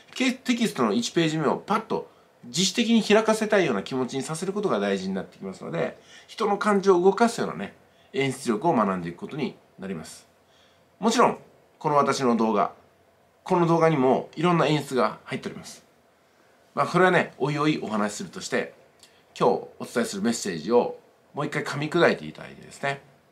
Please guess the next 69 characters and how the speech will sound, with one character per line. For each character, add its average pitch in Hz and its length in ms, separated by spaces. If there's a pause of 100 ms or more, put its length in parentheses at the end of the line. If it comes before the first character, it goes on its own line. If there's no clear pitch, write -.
(340)
今 190 180
か 202 120
ら 196 100
始 180 160
め 196 80
て 175 80
も 143 80
い 190 40
い 208 40
ん 185 80
だ 117 120
と。 - 60 (640)
む 160 120
し 160 140
ろ、 101 240 (220)
一 180 140
刻 262 240
も 220 80
早 135 180
く 98 80
始 101 160
め 107 80
た 104 80
方 82 80
が 82 60
い 92 40
い - 20
ん 82 60
だ - 80
っ - 40 (280)
て 90 80
い - 20
う 92 40
こ 95 60
と 101 100
と、 - 320 (340)
あ - 140
と 392 100
は、 - 300 (320)
あ、 - 80
本 254 320
当 240 140
に 226 220 (380)
人 190 240
っ 196 60
て 196 100
い - 20
う 156 40
の 104 100
は 104 220 (200)
人 175 220
に 160 100
対 151 160
し - 40
て 156 60
お - 100
金 131 200
を 123 100
払 135 200
わ 139 120
な 98 100
い 92 40
も 101 160
ん 92 60
な 80 80
ん 82 100
だ 95 80
な 110 140
っ - 40